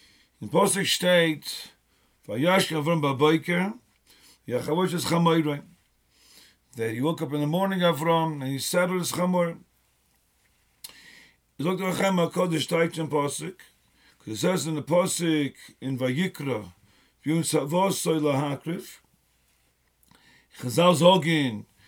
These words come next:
you can't bring a ma-, korban Balayla. Well, Lezeh, therefore, Avram went dafkin his man that was appropriate for, for Akrava, was kosher lahakriv. Shenizdam eloi ha-, hamokim, that lo yitzuya the mokim,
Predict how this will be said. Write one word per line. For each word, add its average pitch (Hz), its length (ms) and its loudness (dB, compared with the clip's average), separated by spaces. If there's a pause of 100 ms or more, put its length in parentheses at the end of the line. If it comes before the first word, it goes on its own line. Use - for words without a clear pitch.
(220)
you 101 80 -8
can't 175 300 0
bring 165 120 -2
a 151 60 0
ma-, 147 220 0
korban 165 360 2
Balayla. 139 680 -2 (680)
Well, 117 120 -10
Lezeh, 170 680 2
therefore, 180 460 0
Avram 180 240 0
went 170 220 0
dafkin 170 480 -2
his 113 180 -6
man 135 420 0 (800)
that 135 400 2
was 135 200 -2
appropriate 160 500 -2
for, 131 240 -2
for 117 240 -4
Akrava, 127 400 -4 (160)
was - 120 -20
kosher 120 300 -4
lahakriv. 123 540 -6 (720)
Shenizdam 123 760 -2
eloi 190 380 0
ha-, 165 320 0 (120)
hamokim, 165 760 0
that 117 220 -10
lo 190 300 -6
yitzuya 196 560 -6
the 156 80 -6
mokim, 160 540 0